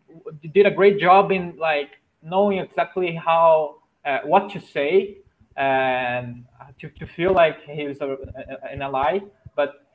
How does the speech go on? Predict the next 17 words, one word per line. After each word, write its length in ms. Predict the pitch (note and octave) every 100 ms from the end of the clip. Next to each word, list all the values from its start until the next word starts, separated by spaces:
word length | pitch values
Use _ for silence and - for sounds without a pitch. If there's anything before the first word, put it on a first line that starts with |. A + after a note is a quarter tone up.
| _ _
he's 160 | G3+ G3+
not. 320 | C3 A2+ - _ - - C#3
And, 380 | C#3 C#3 C3+ -
like, 260 | C#3+ C#3 -
he's 220 | F#3 G3+
saying, 180 | G#3 F3+
like, 180 | D#3 C#3+
"Oh, 220 | D#3+ D3+
now 180 | D3+ F#3
Bitcoin, 580 | D#3+ E3+ - E3+ E3 D3+
now 120 | F#3
you 140 | G3
can, 180 | F3+ D#3+ -
uh, 160 | C#3+ C3
buy 340 | B2 D3+ D#3+ D#3
McDonald's 680 | C#3+ E3 - D3+ E3 E3 C#3+
and 400 | C#3+ C#3 C3+